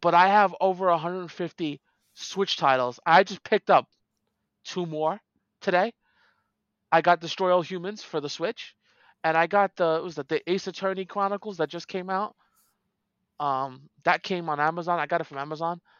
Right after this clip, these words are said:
I got, yeah, the Great Ace Attorney of Chro-, uh, Chronicles. I just picked that up. And my girl wanted Hades.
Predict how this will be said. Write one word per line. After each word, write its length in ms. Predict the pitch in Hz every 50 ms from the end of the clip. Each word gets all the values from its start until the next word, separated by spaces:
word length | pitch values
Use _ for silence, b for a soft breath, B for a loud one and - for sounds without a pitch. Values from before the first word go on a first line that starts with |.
| _ _ _ _ _ _ _ _ -
I 80 | 143
got, 280 | 143 156 156 147 147 131
yeah, 180 | 151 180 147 131
the 120 | 127 147 135
Great 220 | - 170 175 170 180 175 - -
Ace 280 | 160 160 170 165 - -
Attorney 300 | 143 - 165 156 143 139
of 80 | 131
Chro-, 140 | - - - -
uh, 220 | 135 131 127 127 - -
Chronicles. 400 | - 156 139 123 120 120 135 131
I 40 | 139
just 200 | 147 147 - _
picked 180 | - 147 - -
that 160 | 143 139 120
up. 180 | 113 120 - - b b b b b b b
And 100 | - 160
my 100 | 160 156
girl 280 | 147 127 185 190 175 160
wanted 260 | 160 160 147 151 147 -
Hades. 640 | - - 180 185 175 147 123 113 110 107 - - -